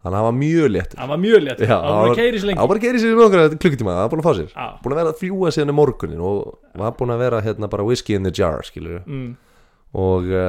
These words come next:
Speaker 1: búinn að fá sér alveg vel og lengi. Og mætir hann í New York og er að horfa á, hérna, eh, H M.
Speaker 2: Mm.
Speaker 1: Og, hérna, Litauen Kórea spila.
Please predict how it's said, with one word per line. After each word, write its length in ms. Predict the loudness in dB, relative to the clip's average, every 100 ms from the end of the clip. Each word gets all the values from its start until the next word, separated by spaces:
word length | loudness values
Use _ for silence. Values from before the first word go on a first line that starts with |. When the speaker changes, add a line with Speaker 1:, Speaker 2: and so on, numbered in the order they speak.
| -2
Speaker 1:
búinn 160 | -4
að 80 | -6 -2
fá 140 | 2 4
sér 320 | 2 0 -2 -4
alveg 320 | -6 -4 -2 0
vel 240 | 2 2
og 160 | 0 0
lengi. 320 | 0 -4 -8 -10 _ _ -20 _ -20 -20 -20 -20 -20 -10
Og 140 | -6 -2
mætir 260 | -2 0
hann 140 | 0 0
í 20 |
New 140 | 2
York 180 | 0 0
og 120 | 0
er 60 | 0
að 40 | 0
horfa 260 | 0 0 0
á, 80 | 0
hérna, 340 | -2 -4 -4 -4 -6 -10 -20 _ -12
eh, 340 | -10 -8 -10 -6
H 180 | -2 -2
M. 100 | -4 -10 -16 -20 _ _ -14
Speaker 2:
Mm. 160 | -12 -12
Speaker 1:
Og, 380 | -8 -4 -4 -4
hérna, 300 | -6 -8 -10 -10 -12 -4
Litauen 480 | 0 0 -2 -6
Kórea 460 | -4 -4 -2 -4 -8 -10 -10 -16
spila. 300 | -14 -14